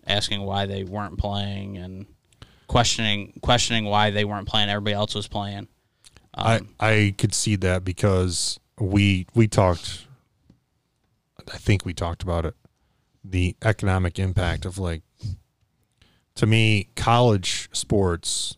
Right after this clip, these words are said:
Speaker 2: I'm not gonna say it brings in more money than pro sports, but I think it might have a bigger impact financially on some of these
Speaker 1: Oh.
Speaker 2: smaller towns.
Speaker 1: Yeah.
Speaker 2: College, I think pro sports are in big towns or big cities and stuff,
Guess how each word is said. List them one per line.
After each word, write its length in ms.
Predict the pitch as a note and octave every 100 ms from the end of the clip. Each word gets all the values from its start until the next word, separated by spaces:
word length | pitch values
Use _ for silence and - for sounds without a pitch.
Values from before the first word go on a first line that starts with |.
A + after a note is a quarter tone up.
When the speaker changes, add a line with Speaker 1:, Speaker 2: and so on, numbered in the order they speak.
| -
Speaker 2:
I'm 60 | A2+
not 140 | G#2+
gonna 120 | F#2+
say 160 | - G#2
it 100 | F2
brings 240 | G2 F#2+
in 80 | F#2+
more 180 | F#2+ F#2+
money 200 | F#2 F#2
than 80 | F2
pro 200 | G2 F#2+
sports, 460 | - G#2+ G#2 - - _ _ _ _ _ -
but 120 | - G2+
I 40 |
think 260 | F#2 G#2 A2
it 160 | F#2+
might 800 | G2+ G2+ G#2+ A2+ A#2+ B2 A#2+ B2
have 200 | - A2
a 60 | G2+
bigger 320 | G#2 G2 F#2+
impact 560 | G2+ F#2+ G2 F2+ F2 -
financially 680 | - G#2 F#2+ F#2+ - G2
on 80 | F2
some 160 | - F#2+
of 40 |
these 120 | E2
Speaker 1:
Oh. 60 | -
Speaker 2:
smaller 400 | A#2 F#2+ F2 E2+
towns. 520 | - G2+ E2 - -
Speaker 1:
Yeah. 160 | G2 F#2+ -
Speaker 2:
College, 480 | C#3 G3 D3+ - -
I 60 | B2+
think 300 | F3 D3+ -
pro 180 | C#3 C3+
sports 320 | - A2 -
are 60 |
in 80 | G2
big 240 | F2+ G#2 -
towns 360 | G2+ E2 F2
or 40 | F2
big 220 | F2 G2+
cities 360 | - G2+ E2+ E2+
and 80 |
stuff, 280 | F2 F#2 E2+